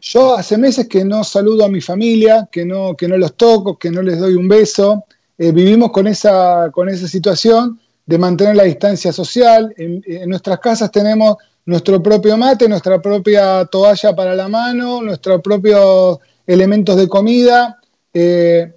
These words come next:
tratamos de estar a distancia prudencial de, de la familia, eh, y vivimos con ese miedo y con ese cuidado, pero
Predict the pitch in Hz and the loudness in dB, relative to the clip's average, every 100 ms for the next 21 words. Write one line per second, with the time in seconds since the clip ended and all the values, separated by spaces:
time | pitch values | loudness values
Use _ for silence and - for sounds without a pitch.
0 | _ - 220 180 165 180 220 226 214 185 | _ -20 -20 -4 0 4 4 4 2 -2
1 | - 220 220 208 175 175 - 214 226 220 | 0 2 2 0 -4 -6 -4 -4 -4 -4
2 | 220 190 180 185 190 190 - 220 226 220 | -2 -2 -4 -4 -4 -4 -4 0 2 2
3 | 202 190 170 175 170 - 196 240 240 254 | 0 -4 -4 -4 -6 -6 -4 0 2 0
4 | 269 254 _ _ _ _ 175 175 220 170 | -2 -8 _ _ _ _ -2 -2 0 0
5 | 185 233 247 - 214 - 214 220 247 233 | 2 2 2 0 -4 -2 -2 0 0 0
6 | 202 202 - 185 220 269 190 170 170 165 | -2 -4 -4 0 2 4 2 0 0 -2